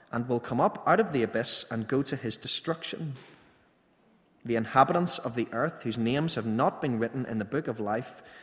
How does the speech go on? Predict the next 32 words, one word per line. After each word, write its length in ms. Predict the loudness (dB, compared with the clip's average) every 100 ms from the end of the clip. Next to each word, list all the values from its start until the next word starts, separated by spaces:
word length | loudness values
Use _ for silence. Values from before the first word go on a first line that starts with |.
| -20 -6
from 160 | -2
the 80 | -2
creation 480 | -2 -2 0 0 0
of 140 | 0
the 40 | -2
world, 440 | -2 -4 -4 -6 -14 -20 _ -2
will 140 | 0
be 160 | 2 0
astonished 760 | 0 -2 0 0 0 -2 -2
when 140 | 0
they 100 | 0
see 220 | -2 -2 -2
the 140 | -4
beast, 500 | -4 -4 -4 -6 -8 -16 -20 _ _ _ _ _ -8
because 320 | -4 -2 0
he 80 | 0
once 420 | 0 0 -2 -4
was, 540 | -2 -2 -2 -6 -8 -12 -20 _ _ _
now 240 | 0 2 4
is 240 | 2 0
not, 340 | -4 -6 -10 -16 _ _ _ _ _ -8
and 180 | -6 -2
yet 280 | 0 -2 0
will 160 | -2
come." 380 | -2 -4 -2 -4 -8 -20 _ _ _ _ _ _ _ _ _ _ -20 -20 -20 -20 _
This 180 | 4 4
calls 340 | 8 8 8
for 200 | 4 4
a 60 | 6
mind 360 | 6 4 2
with 180 | -2 -6
wisdom. 720 | -4 -2 0 -2 -4 -4 -4